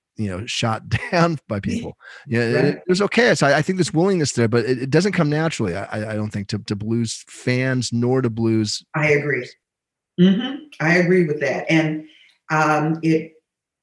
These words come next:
Speaker 2: doesn't keep me from, like you say, pushing the edge of the envelope
Speaker 1: Have
Speaker 2: and,
Speaker 1: to.
Speaker 2: and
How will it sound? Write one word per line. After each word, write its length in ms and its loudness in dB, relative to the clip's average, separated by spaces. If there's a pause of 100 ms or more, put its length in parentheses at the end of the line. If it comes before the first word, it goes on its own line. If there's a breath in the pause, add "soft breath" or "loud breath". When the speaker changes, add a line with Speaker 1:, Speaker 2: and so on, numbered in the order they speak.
(540)
Speaker 2:
doesn't 320 2
keep 240 -6
me 140 -2
from, 220 -2
like 200 -2
you 60 -6
say, 300 -4
pushing 360 -2
the 260 -4
edge 220 2
of 80 -4
the 140 -2
envelope 560 0
Speaker 1:
Have 180 -2
Speaker 2:
and, 80 -8
Speaker 1:
to. 220 -6
Speaker 2:
and 260 -8